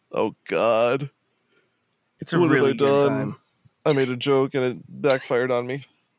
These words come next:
Speaker 1: Unforeseen
Speaker 2: It's a really good
Speaker 1: consequences.
Speaker 2: time. And the waterfalls out there are beautiful.
Speaker 1: Ooh, waterfalls? I'll do it for waterfalls.
Speaker 2: Well, yeah, that, that's typically, like, the appeal of these hikes out in Tennessee.
Speaker 1: Okay, yeah. But, like,
Speaker 2: It's,
Speaker 1: up
Speaker 2: it's
Speaker 1: here in
Speaker 2: like,
Speaker 1: Michigan,
Speaker 2: hey
Speaker 1: not much of an appeal.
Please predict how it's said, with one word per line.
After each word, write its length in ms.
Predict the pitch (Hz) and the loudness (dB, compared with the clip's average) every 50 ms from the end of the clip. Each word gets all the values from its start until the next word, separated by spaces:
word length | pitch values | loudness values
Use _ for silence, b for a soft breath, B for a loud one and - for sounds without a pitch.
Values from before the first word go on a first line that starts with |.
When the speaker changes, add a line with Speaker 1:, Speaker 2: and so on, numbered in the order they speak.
| - - | -4 0
Speaker 1:
Unforeseen 280 | 160 165 147 - 160 160 | 0 0 0 0 0 0
Speaker 2:
It's 100 | - - | 2 2
a 100 | 170 143 | 2 2
really 380 | 127 139 131 131 131 123 120 | 2 2 2 2 0 0 0
good 140 | 117 156 120 | 2 0 0
Speaker 1:
consequences. 200 | - 110 - - | 0 0 -4 -4
Speaker 2:
time. 460 | 135 117 110 110 110 110 110 92 - - _ _ _ _ _ _ _ _ - | -2 -2 -2 -2 -4 -4 -6 -8 -8 -12 _ _ _ _ _ _ _ _ -8
And 120 | - 139 139 | -6 -4 -2
the 60 | 139 | -2
waterfalls 640 | 131 127 123 123 135 131 - - 131 120 117 120 | 0 0 0 2 0 0 -2 -2 -2 -2 -2 -2
out 140 | 131 113 101 | -2 -2 -2
there 160 | 107 110 110 | -2 -2 -2
are 40 | 110 | -4
beautiful. 560 | 110 - 92 101 101 104 - - 110 101 - B B B - | -4 -6 -8 -8 -8 -8 -6 -6 -6 -6 -6 B B B -2
Speaker 1:
Ooh, 40 | 165 247 | 0 2
waterfalls? 560 | 240 113 117 185 233 - 359 392 - - - - | 4 2 2 2 0 0 0 0 -2 -4 -4 -4
I'll 120 | 104 135 | -2 -2
do 80 | 160 214 | -2 -2
it 80 | 269 | -2
for 100 | - 120 | -2 -2
waterfalls. 440 | 127 165 180 - - 90 90 - - _ _ _ _ _ _ _ _ _ _ _ _ _ _ - | -2 -2 -2 -2 -4 -4 -4 -6 -10 _ _ _ _ _ _ _ _ _ _ _ _ _ _ -4
Speaker 2:
Well, 120 | 202 185 | -2 0
yeah, 140 | 208 226 170 | 2 2 2
that, 160 | 143 175 185 | 2 0 0
that's 200 | - 180 - - | -2 -4 -6 -6
typically, 340 | - 233 214 226 185 185 185 | -6 -6 -4 -4 -2 -2 0
like, 180 | 160 151 151 135 | 0 0 0 0
the 120 | 143 139 | 0 -2
appeal 520 | 127 - - - 180 180 156 131 123 117 | -2 -2 -4 -4 -2 -2 -2 -2 -4 -4
of 480 | - - 127 127 123 117 110 127 143 143 | -2 0 0 0 0 -2 -4 -8 -12 -10
these 240 | - 139 135 127 123 - | -8 -8 -6 -6 -6 -6
hikes 340 | - 135 131 131 127 - | -4 -4 -4 -4 -4 -4
out 100 | 135 123 | -6 -4
in 80 | 110 123 | -6 -6
Tennessee. 540 | - 135 131 - - - 131 135 151 190 185 _ - | -6 -6 -6 -6 -6 -6 -6 -6 -6 -6 -8 _ -2
Speaker 1:
Okay, 280 | - 147 - - - 101 | -2 -2 -2 -2 -4 -4
yeah. 160 | 107 - - - _ _ _ _ _ _ _ _ | -4 -4 -6 -8 _ _ _ _ _ _ _ _
But, 120 | - 143 | 0 0
like, 220 | 131 139 131 123 151 | 2 2 2 2 2
Speaker 2:
It's, 100 | 143 143 | 0 0
Speaker 1:
up 60 | 139 | 0
Speaker 2:
it's 60 | - | 2
Speaker 1:
here 80 | 143 135 | 2 2
in 100 | 135 127 | 2 2
Speaker 2:
like, 80 | 127 139 | 0 0
Speaker 1:
Michigan, 320 | 143 170 190 190 170 160 | 2 2 4 4 4 4
Speaker 2:
hey 140 | 160 156 - - _ _ - | 2 0 -2 -6 _ _ -10
Speaker 1:
not 240 | 117 110 123 117 110 | -6 -2 -2 0 -2
much 160 | 113 - - | -2 -4 -4
of 60 | 107 | -6
an 40 | 101 | -6
appeal. 300 | 92 - 107 - - | -6 -6 -6 -8 -8